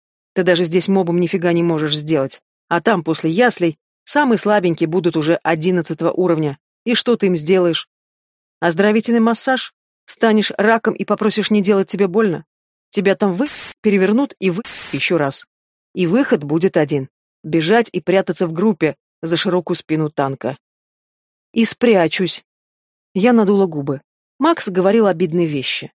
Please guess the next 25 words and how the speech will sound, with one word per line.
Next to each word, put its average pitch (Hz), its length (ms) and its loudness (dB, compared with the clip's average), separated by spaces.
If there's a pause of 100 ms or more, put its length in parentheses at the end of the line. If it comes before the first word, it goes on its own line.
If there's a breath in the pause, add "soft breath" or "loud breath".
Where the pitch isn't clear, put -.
(100)
И 202 100 -4
самое 269 360 2
обидное 156 360 -2
в 156 40 -2
них 175 160 0
было 196 220 0
то, - 140 -4
что, - 160 -8
скорее 254 340 -2
всего, 208 320 0 (380)
это 269 340 0
была 165 280 0
правда. 139 440 -4 (640)
«Ты 226 100 2
свой 220 240 2
стрим 214 320 0
давно 196 280 2
глядела? 170 480 0 (540)
Можешь 262 280 2
щас 175 260 0
не 190 100 0
проверять, 214 420 2
там 185 180 0
нифига 208 280 0
нет. 170 300 -2